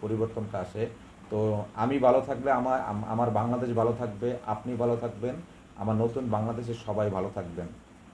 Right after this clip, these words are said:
আহ, দর্শক, এ, আপনারা যারা ভিডিওটি দেখছেন, আপনারা শেয়ার করবেন যে রাজনীতির নামে যেন এই প্রতিহিংসা এবং এই, এই হানাহানি, আহ, বন্ধ করা যায়, এ, সেই বিষয়গুলো নিয়ে, আহ, সবাইকে রাজনীতির, আম, করার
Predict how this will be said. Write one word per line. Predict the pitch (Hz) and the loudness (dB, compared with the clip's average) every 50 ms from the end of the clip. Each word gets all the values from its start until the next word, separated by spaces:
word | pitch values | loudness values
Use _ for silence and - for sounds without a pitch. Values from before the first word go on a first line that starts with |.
| - - - | -20 -12 -6
আহ, | 101 104 107 104 | -4 -2 0 0
দর্শক, | 95 123 123 - - 143 120 120 120 - - - - - - - | 0 0 0 0 2 2 2 2 0 -4 -16 -20 -20 -20 -14 -8
এ, | 90 95 | -4 -2
আপনারা | 95 90 101 - 127 131 131 131 | -2 -2 -2 -2 -2 0 0 2
যারা | 123 131 127 123 | 2 2 2 2
ভিডিওটি | 104 107 107 120 120 123 120 | 2 2 0 0 0 0 0
দেখছেন, | 104 117 120 - - 147 120 | -2 -2 -2 -2 -4 -4 -4
আপনারা | 104 - - 117 107 110 | -4 -4 -4 -4 -4 -4
শেয়ার | - - 123 120 117 113 - | -4 -4 -2 -2 -2 -2 -2
করবেন | - 98 87 85 85 85 - - - - - - - - 90 85 | -4 -6 -4 -6 -8 -10 -12 -14 -18 -20 -20 -20 -16 -10 -4 -2
যে | 107 | 2
রাজনীতির | 104 113 120 127 - 127 143 - 156 139 135 | 6 8 8 8 6 4 -2 -2 -2 -2 0
নামে | 131 127 127 131 123 | 0 0 0 0 0
যেন | 123 127 123 | 0 0 0
এই | 123 113 113 113 | 0 0 0 -2
প্রতিহিংসা | - 127 120 135 127 131 131 135 123 117 - 151 147 | -4 -8 -6 -6 -4 -4 -4 -4 -4 -4 -2 -2 -2
এবং | - - - 110 113 117 110 107 107 107 - - - - - - - - | -2 -2 0 2 2 2 2 2 -2 -4 -6 -12 -18 -20 -20 -18 -10 -6
এই, | 90 95 95 92 95 92 - - - 98 | -4 -2 -2 0 -2 -2 -4 -4 -4 -2
এই | 101 104 107 | 0 0 0
হানাহানি, | 104 107 107 110 120 123 123 123 123 123 120 - | 0 0 2 2 2 2 2 2 0 0 -2 -2
আহ, | 101 101 98 98 90 | -4 -4 -4 -2 0
বন্ধ | 104 110 117 120 117 120 113 | 0 0 2 2 0 0 0
করা | 120 113 104 92 | 0 0 0 0
যায়, | 87 95 95 90 85 | 0 0 -2 -2 -2
এ, | 85 82 98 95 - - | -4 -6 -6 -8 -6 -2
সেই | 120 120 127 123 | -2 0 0 0
বিষয়গুলো | 113 117 113 117 127 120 117 110 113 117 113 110 | -2 -4 -4 -2 -2 -2 0 0 0 0 0 0
নিয়ে, | 110 110 107 104 101 95 - - - - - - | 0 0 0 0 0 -2 -4 -8 -12 -18 -14 -12
আহ, | 95 | -10
সবাইকে | 98 - 113 107 113 117 113 113 117 | -6 -2 0 2 4 4 2 2 2
রাজনীতির, | 104 107 104 104 107 117 117 117 113 110 110 - - | 2 4 2 2 2 0 -2 -2 -2 -2 -2 -2 -2
আম, | - 101 95 92 92 90 90 90 90 92 92 - | -2 -2 -2 -2 -2 -2 -2 -4 -6 -8 -8 -4
করার | 104 98 101 101 | -2 0 0 0